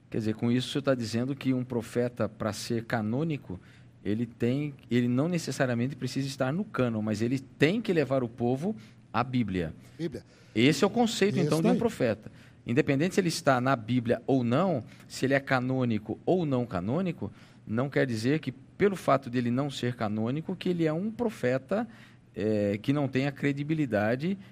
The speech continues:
Speaker 1: e a inspiração de Deus.
Speaker 2: Sim.
Speaker 1: Ele pode não ser canônico, mas conduzir as pessoas à Bíblia.
Speaker 2: E é isso mesmo. Veja, a própria compreensão de Ellen White nos seus escritos, ela diz, "No-, meus escritos, testemunhos que Deus me deu, são uma luz menor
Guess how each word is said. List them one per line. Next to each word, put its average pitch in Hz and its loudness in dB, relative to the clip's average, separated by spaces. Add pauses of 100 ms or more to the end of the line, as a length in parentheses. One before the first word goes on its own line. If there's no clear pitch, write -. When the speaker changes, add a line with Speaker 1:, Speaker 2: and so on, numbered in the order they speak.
(100)
Speaker 1:
e 113 2
a 120 6
inspiração 135 0 (240)
de 170 -4
Deus. 110 0
Speaker 2:
Sim. 180 -4
Speaker 1:
Ele 127 4
pode 160 4
não 208 2
ser 147 0
canônico, 151 0 (320)
mas 131 2
conduzir 180 0
as 226 -4
pessoas 180 -6
à 220 -4
Bíblia. 98 -4 (140)
Speaker 2:
E 151 2
é 165 8
isso 185 2
mesmo. 170 4
Veja, 190 6
a - 0
própria 214 0
compreensão 175 0
de 120 -2
Ellen 139 0
White 143 -2
nos 127 -8
seus 131 -6
escritos, 143 -4
ela 180 0
diz, 139 -6 (480)
"No-, 160 2
meus 170 4
escritos, - -4
testemunhos 196 6
que 190 -2
Deus 147 4
me 135 0
deu, 160 4
são - 0
uma 180 6
luz 165 4
menor 196 6